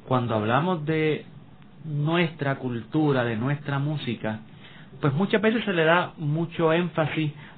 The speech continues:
a la dimensión, ¿verdad?, internacional que ha tenido la música popular. Pero la música clásica puertorriqueña ha tenido, y muchísimo antes, esa dimensión y ha sido reconocida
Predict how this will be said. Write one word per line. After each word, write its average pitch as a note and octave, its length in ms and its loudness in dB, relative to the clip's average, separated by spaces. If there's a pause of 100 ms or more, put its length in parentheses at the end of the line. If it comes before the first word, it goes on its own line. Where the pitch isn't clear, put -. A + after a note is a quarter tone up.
a B2+ 160 2
la A#2+ 300 0
dimensión, D3 960 2
¿verdad?, C3 180 2
internacional D3 460 -2
que D3+ 80 0
ha C#3 40 -6
tenido D3 220 0
la C3 80 2
música C3 540 -2
popular. G#2 460 -4 (840)
Pero C3+ 160 4
la A#2+ 140 4
música D#3+ 380 0
clásica F3 440 0
puertorriqueña D3+ 800 0
ha C3+ 60 -4
tenido, C#3+ 600 0
y A#2+ 140 -4 (120)
muchísimo G3 680 2
antes, D#3+ 380 0 (560)
esa D3+ 340 4
dimensión D#3 720 4
y C#3+ 100 4
ha B2 80 6
sido D3+ 240 6
reconocida C3 920 2